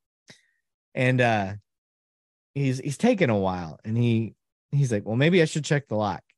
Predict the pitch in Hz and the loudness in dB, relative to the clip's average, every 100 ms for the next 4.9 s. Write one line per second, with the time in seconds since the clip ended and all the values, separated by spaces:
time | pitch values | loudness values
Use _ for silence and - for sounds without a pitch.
0 | _ 156 180 175 165 147 139 131 - - | _ 2 4 6 6 6 4 2 -4 -2
1 | 156 104 139 135 135 120 107 101 107 110 | -2 0 0 2 4 2 0 -2 -4 -4
2 | - - - - _ 165 143 - _ _ | -10 -20 -20 -20 _ 2 2 -4 _ _
3 | _ _ - 160 139 131 113 107 104 117 | _ _ 0 0 2 0 2 2 2 -2
4 | - _ _ - 113 107 104 98 | -8 _ _ -8 -2 0 0 -2